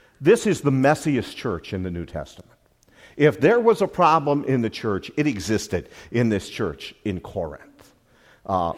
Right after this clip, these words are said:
a friend of mine was recently speaking in another church. He was invited to speak at a church over in Indiana, and the name of the church was the First Corinthian Church.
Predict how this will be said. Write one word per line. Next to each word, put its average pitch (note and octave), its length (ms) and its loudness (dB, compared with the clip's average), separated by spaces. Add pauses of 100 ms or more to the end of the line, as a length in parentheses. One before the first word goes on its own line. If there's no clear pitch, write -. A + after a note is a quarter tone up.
a G#2 80 0
friend D3+ 380 4
of C3+ 80 2
mine B2+ 360 0
was A#2+ 200 -6
recently B2 720 -2
speaking C#3+ 540 -4
in C3 80 0
another B2 300 0
church. D#3+ 320 -4 (220)
He D#3 100 2
was C#3 220 0
invited C3 520 2
to B2 60 -6
speak C#3+ 340 -4
at C#3 60 -2
a A#2+ 80 -4
church D3 320 -6
over B2+ 380 0
in A2 340 0 (360)
Indiana, C#3+ 840 4
and B2+ 120 0
the B2 60 2
name D3+ 340 2
of D3+ 120 0
the C3 80 -2
church C#3+ 360 -6
was B2 220 0 (220)
the B2 80 -2
First - 500 0
Corinthian C3 680 -2
Church. - 640 -10